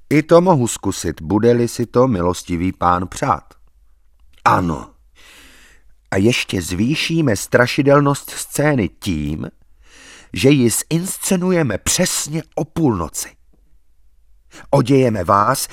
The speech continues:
i jeviště do černého sukna a zhasneme všechna světla, takže váš výstup bude něco jako dezert po vydařené večeři a všem budou hrůzou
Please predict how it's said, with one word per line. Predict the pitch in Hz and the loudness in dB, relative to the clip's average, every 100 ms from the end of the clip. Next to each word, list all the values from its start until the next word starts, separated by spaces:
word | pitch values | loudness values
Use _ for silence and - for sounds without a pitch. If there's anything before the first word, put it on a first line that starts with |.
| - | -6
i | 123 | 0
jeviště | 110 107 110 - 95 | 2 2 0 -4 -2
do | 107 | -2
černého | - 110 110 117 101 | -2 -4 -4 -6 -8
sukna | - 95 - 92 131 - - _ _ _ - - _ _ | -8 -10 -8 -8 -8 -10 -20 _ _ _ -20 -20 _ _
a | - | -12
zhasneme | - - 110 95 95 87 | -6 -4 -4 -4 -6 -8
všechna | - 85 87 | -10 -10 -10
světla, | - - - 78 - - | -10 -8 -10 -10 -14 -12
takže | - 107 113 | -8 -4 -2
váš | 90 101 120 131 101 | 0 2 2 0 -4
výstup | 92 101 98 - 123 - - - - - | -6 -6 -6 -4 -4 -4 -18 -20 -20 -8
bude | 104 107 | -4 -2
něco | 110 117 117 | -2 -2 0
jako | 107 113 | 0 0
dezert | 87 82 120 107 123 131 131 - - - - - - | -2 0 0 2 2 2 -2 -10 -18 -20 -20 -16 0
po | 127 | 0
vydařené | 123 117 113 123 113 | 2 2 0 0 -2
večeři | 95 98 117 104 117 135 - - - | -2 -2 0 0 -2 -4 -12 -16 -6
a | 104 | -6
všem | - - - 127 143 143 | -4 -6 2 2 2 0
budou | 113 113 113 90 78 | -2 0 0 0 -4
hrůzou | 78 110 123 135 117 123 135 | -2 2 2 2 -2 -2 0